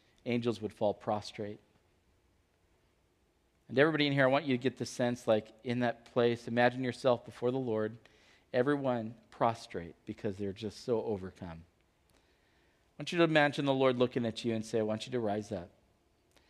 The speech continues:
because this is my house. I want you to come boldly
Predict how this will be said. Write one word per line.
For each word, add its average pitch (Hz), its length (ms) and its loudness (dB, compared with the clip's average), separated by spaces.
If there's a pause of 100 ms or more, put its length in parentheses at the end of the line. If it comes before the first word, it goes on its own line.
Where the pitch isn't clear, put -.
(380)
because 117 500 2 (220)
this 127 180 -4
is 95 120 -10
my 104 200 -2
house. 104 680 -6 (1300)
I 117 60 -6
want 123 180 2
you 123 80 -6
to 123 80 -2
come 107 240 -4
boldly 120 720 -2